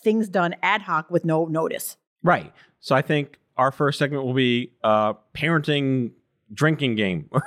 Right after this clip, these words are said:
Speaker 2: something
Speaker 1: Oh,
Speaker 2: like
Speaker 1: somebody
Speaker 2: that.
Speaker 1: needs to do that, man.
Speaker 2: Because that, I mean, I have a lot of listeners that have small kids in the Gen X space, and where we are you, and you are us, and what are we doing? But we also wanna, in, channel the C D C,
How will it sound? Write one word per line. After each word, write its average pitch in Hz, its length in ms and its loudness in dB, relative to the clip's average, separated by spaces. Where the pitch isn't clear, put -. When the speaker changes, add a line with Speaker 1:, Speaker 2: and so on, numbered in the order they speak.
Speaker 2:
something 208 320 0
Speaker 1:
Oh, 185 60 2
Speaker 2:
like 180 180 2
Speaker 1:
somebody 226 260 2
Speaker 2:
that. 196 60 0
Speaker 1:
needs 190 240 -2
to 180 80 -4
do 180 160 -2
that, 151 220 2
man. 151 200 -2
Speaker 2:
Because 131 640 -2
that, 120 260 2
I 117 120 0
mean, 123 320 0
I - 40 0
have 110 100 0
a 113 40 0
lot 110 240 2
of 117 160 -2
listeners 143 400 0
that 117 180 0
have 131 280 -2
small 135 260 -2
kids 185 320 0
in 107 80 -8
the 107 80 -2
Gen 107 200 0
X 117 180 -2
space, 151 360 0
and 117 200 -2
where 139 400 0
we 139 140 0
are 156 100 0
you, 196 300 0
and 107 180 -6
you 143 120 0
are 151 160 4
us, - 240 -2
and 107 260 0
what 113 140 0
are 120 40 0
we 127 100 -2
doing? 135 320 -2
But 139 80 -4
we 143 120 2
also 165 200 0
wanna, 156 320 0
in, 120 280 -2
channel 117 600 -2
the 104 60 -8
C 107 180 2
D 101 100 -4
C, 180 400 0